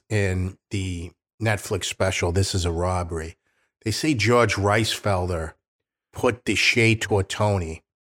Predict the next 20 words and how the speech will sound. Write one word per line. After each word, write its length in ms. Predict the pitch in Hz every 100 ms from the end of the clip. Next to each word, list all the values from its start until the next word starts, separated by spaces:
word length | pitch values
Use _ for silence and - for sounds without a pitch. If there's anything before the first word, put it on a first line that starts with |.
| _ _ -
on 220 | 110 104
his 160 | 92
bedroom 600 | 87 107 98 92 92 87 85
wall. 420 | 87 85 73 - _ _ _ _ _ _ _ -
And 180 | 98
come 260 | - - 139
on, 240 | 90 80
guys. 500 | 80 80 73 73 - - _ _ _ _ _ _ _ _ _ _
Carlo 340 | - 143 180 151
Merlino 880 | 123 110 110 117 127 107 87 82 -
is 220 | 113 101
the 100 | 101
boss 480 | 92 107 104 101 -
of 100 | 87
this. 320 | 76 - - - -
And 320 | 110 95 95 -
if 180 | 117 -
anybody 580 | 143 220 196 180 147 -
ever 260 | 113 113
heard 640 | 101 - 104 113 95 87